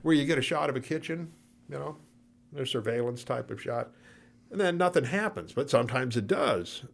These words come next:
A, a drawer will open up or something like that. You get that here. Is something gonna happen? No. Is something gonna happen?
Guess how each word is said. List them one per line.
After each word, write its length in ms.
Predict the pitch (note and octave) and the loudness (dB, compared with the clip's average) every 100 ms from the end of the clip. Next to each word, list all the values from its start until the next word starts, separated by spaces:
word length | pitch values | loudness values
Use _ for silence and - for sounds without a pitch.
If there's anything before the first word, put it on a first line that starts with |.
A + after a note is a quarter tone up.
| - - | -12 -8
A, 280 | B2+ - | -6 -4
a 40 | B2+ | -2
drawer 360 | A#2+ F3+ A#3 B2+ | 4 6 6 6
will 160 | G#2 | 4
open 280 | F#2+ F#2 F#2 | 0 -2 -4
up 200 | D2 - | -6 -8
or 80 | D#2+ | -8
something 400 | - D#2 F#2 D#2 | -8 -8 -10 -12
like 220 | E2+ - | -14 -12
that. 240 | - - - - - - | -14 -14 -20 -20 -20 -12
You 140 | G#2 | -4
get 140 | A#2 A#2 | -2 0
that 180 | C#3 C3 | 2 4
here. 160 | G3 | 4
Is 220 | - B2+ A#2 | 2 -2 0
something 280 | B2+ B2+ D3 | 0 0 -2
gonna 140 | C#3 | -2
happen? 400 | D3 D#3+ G3+ G3+ - - E2 | -2 -2 -4 -6 -10 -20 -14
No. 340 | D2+ D#3+ F#3+ | -8 -8 -8
Is 120 | G#2+ - | -4 0
something 200 | D#3 D#3+ | 0 0
gonna 140 | D#3+ | 0
happen? 420 | F3 F#3 B3 A3 | 0 0 0 -2